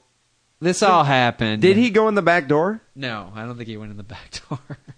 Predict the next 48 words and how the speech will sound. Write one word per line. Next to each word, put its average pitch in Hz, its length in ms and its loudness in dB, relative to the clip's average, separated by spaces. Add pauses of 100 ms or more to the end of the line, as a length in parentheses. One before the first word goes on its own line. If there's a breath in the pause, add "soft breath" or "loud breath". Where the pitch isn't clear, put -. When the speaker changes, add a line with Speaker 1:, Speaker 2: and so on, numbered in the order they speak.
Speaker 1:
She - 100 -20
Speaker 2:
I 165 120 2
thought 277 220 0
he 277 160 2
Speaker 1:
anally 277 40 0
Speaker 2:
did. 277 240 2
I 151 160 4
thought 175 160 4
he 202 120 2
Speaker 1:
violated. 165 80 -6
Speaker 2:
did 170 200 0
go 165 200 2
into 156 240 -2
the 143 80 -2
back 131 220 0
door. 135 340 -2
Speaker 1:
Maybe. 202 720 0
I 180 160 0
don't 147 240 -4
know. 117 400 -6
Speaker 2:
Just 160 240 4
the 165 80 4
Speaker 1:
It's, - 100 -6
Speaker 2:
tip? 156 260 4
Speaker 1:
in 180 200 0
this 208 200 -2
testimony, 147 680 -2
she 131 140 -6
doesn't 120 400 -6
specify 117 760 -6
whether 107 280 -8
it 92 40 -10
ha-, 107 160 -8
she 180 160 -4
said 196 220 -2
she 165 120 -4
told 175 380 0
him 131 160 -4
not 107 300 -10
to. 110 220 -10
Maybe 131 220 -6
he 120 80 -6
tried. 107 540 -10 (100)
Just - 220 -14
the - 80 -20
tip, 113 320 -10
right? 107 180 -8 (200 loud breath)
Speaker 2:
<laughs> 139 100 -8